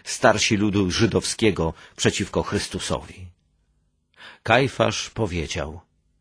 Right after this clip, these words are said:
„Lepiej jest dla nas, by jeden człowiek umarł za lud, niż żeby wszystek ten lud zginął”. Czytamy te słowa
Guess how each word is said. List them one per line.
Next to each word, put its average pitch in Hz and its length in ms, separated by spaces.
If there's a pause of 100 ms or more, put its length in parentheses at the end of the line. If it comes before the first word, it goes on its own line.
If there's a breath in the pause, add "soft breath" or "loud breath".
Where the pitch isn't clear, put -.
(360 soft breath)
„Lepiej 127 460
jest 113 380
dla 117 320
nas, 82 440 (180 loud breath)
by 107 180
jeden 104 360
człowiek 107 500
umarł 98 480
za 92 200
lud, 117 400 (400 loud breath)
niż 123 180
żeby 117 380
wszystek - 500
ten 117 260
lud 135 240
zginął”. 85 760 (680)
Czytamy 85 360
te 90 100
słowa 90 380